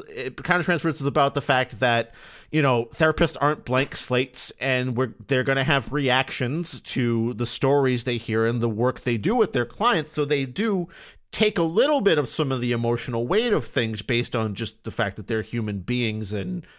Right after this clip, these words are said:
your interactions with the world aren't an island of themselves, but it's not about literally taking away the bad feelings like some kind of,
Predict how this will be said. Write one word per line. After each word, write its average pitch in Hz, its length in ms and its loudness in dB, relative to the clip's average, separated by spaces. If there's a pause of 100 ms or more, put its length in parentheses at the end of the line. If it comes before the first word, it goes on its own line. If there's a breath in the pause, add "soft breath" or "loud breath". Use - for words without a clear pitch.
(400 soft breath)
your 117 180 -4
interactions 123 520 -2
with 117 100 -2
the 117 80 0
world 120 440 2
aren't 117 280 -2 (220)
an 113 120 -2
island 131 440 4
of 107 140 0
themselves, 127 640 2
but 131 180 0
it's 131 180 -4
not 170 320 4
about 151 420 2
literally 139 580 2 (320 loud breath)
taking 160 520 2
away 143 480 4
the 127 160 0
bad 139 380 2
feelings 139 480 -2
like 131 160 -2
some 139 240 -4
kind 143 420 0
of, 117 280 -4